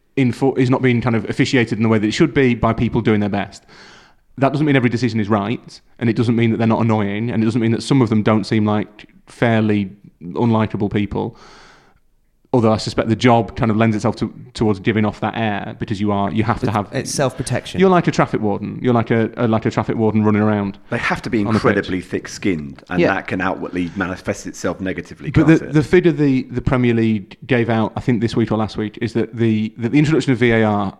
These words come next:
Speaker 1: means that the big decisions, the, the rate that they're getting big decisions correct has gone up from eighty-two percent to about ninety-five percent.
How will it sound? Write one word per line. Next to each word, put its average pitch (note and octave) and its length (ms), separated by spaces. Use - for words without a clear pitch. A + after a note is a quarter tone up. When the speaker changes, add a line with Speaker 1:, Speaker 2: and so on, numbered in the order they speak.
Speaker 1:
means A2+ 220
that A2+ 100
the A2+ 80
big A#2 340
decisions, A2+ 800
the, B2 80
the A#2 260
rate B2 340
that B2 80
they're A2+ 140
getting A2+ 160
big A2 140
decisions G#2+ 300
correct G#2+ 440
has A2 80
gone A#2 220
up A2 140
from A2+ 140
eighty-two B2 420
percent G#2+ 340
to A#2+ 40
about G#2 140
ninety-five G#2+ 480
percent. G2+ 320